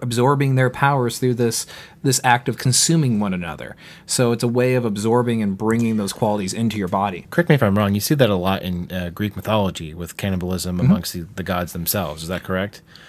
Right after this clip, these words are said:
Speaker 1: You,
Speaker 2: But
Speaker 1: you
Speaker 2: I, I think there was a, one specific story that kinda dealt with it, but I, I, I haven't touched it in a while. So
Speaker 1: There are examples of, of cannibalism in ancient Greek and ancient Roman literature. Many times, how-, however, they were alluding to it in a time of chaos, in a time when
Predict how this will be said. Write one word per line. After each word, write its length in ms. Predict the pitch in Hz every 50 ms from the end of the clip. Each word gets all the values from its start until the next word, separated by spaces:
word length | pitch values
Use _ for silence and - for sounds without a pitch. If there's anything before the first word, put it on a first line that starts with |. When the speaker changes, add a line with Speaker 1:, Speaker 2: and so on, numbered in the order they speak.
| - -
Speaker 1:
You, 120 | - 180 160
Speaker 2:
But 160 | 151 123 -
Speaker 1:
you 60 | -
Speaker 2:
I, 160 | 120 123 - 123
I 40 | 131
think 160 | 147 170 143
there 80 | 139 120
was 160 | 117 98 98
a, 60 | 92 - -
one 320 | 120 117 123 160 170 160
specific 420 | 139 - 120 - 139 123 110 98 -
story 240 | - 110 101 95
that 120 | 90 92 87
kinda 200 | - 104 98 92
dealt 180 | 82 90 95 87
with 120 | 90 90
it, 80 | 95 85
but 100 | 92 92
I, 300 | 90 92 - 82 95 92
I, 200 | - 80 - 95
I 140 | 92 92 85 -
haven't 280 | - 98 92 87 76
touched 260 | - - - - - 95
it 60 | 80
in 60 | 71
a 80 | 82 87
while. 440 | 85 87 90 82 78 76 80 82 -
So 440 | - - - 95 90 82 78 80 82 - - - - - - - - - - - -
Speaker 1:
There 160 | - 180 196
are 160 | 196 202 214
examples 520 | 208 160 127 156 147 147 139 - 139 131 127
of, 240 | 131 123 120 113 117
of 400 | 131 117 117 110 104 - - - - - - - - -
cannibalism 540 | - 147 135 131 123 117 120 113 117 117
in 80 | 117 113
ancient 300 | 113 113 117 - - 113
Greek 200 | 101 113 110 -
and 80 | 113 110
ancient 200 | 107 101 - 92
Roman 340 | 95 104 117 131 135 131 120
literature. 420 | 110 107 104 101 101 95 - 117 104
Many 300 | 101 104 120 156 185 175
times, 360 | 170 - 165 143 135 131 123
how-, 200 | 135 123 113 - - -
however, 300 | 127 123 117 117 117 117
they 80 | 117
were 100 | 113 110
alluding 400 | 107 110 113 120 123 123 117 120
to 140 | 120 - 120
it 100 | 113 -
in 80 | 117 110
a 60 | 101
time 260 | - - 120 110 104
of 140 | 98 95 -
chaos, 560 | - - - 117 113 104 90 87 - - -
in 100 | 113 101
a 40 | 92
time 340 | - - 117 107 104 104 107
when 240 | 104 95 95 92